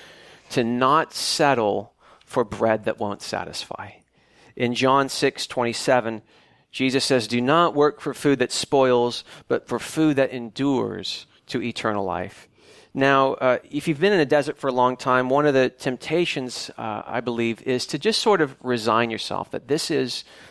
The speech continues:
this is just kinda how it's gonna be. Maybe this is the rest of my life. And we can be tempted to just settle for what's right there. Again, this lesser bread.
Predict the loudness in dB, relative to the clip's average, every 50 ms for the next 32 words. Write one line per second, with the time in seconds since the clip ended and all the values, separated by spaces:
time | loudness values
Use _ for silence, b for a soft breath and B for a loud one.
0 | B B -6 -2 -2 -2 0 0 -2 -4 -2 -4 -4 -4 0 0 0 0 -2 -6
1 | -8 -6 -2 -2 0 0 0 0 0 0 -2 -2 -4 -6 -2 0 0 0 0 -2
2 | -4 -2 0 0 2 2 2 2 0 -2 -4 -12 B B B B B B B B
3 | 0 0 2 2 2 0 0 0 0 0 0 -2 -4 -6 0 0 0 0 0 -4
4 | -4 -4 -4 -2 -2 0 0 -2 -2 0 2 2 4 4 4 4 2 0 -2 -8
5 | -6 -4 -4 0 2 0 0 2 0 0 0 0 0 2 2 2 2 0 -2 -2
6 | -2 -4 -6 0 0 0 0 0 -4 -4 -6 -4 0 0 2 2 2 0 -4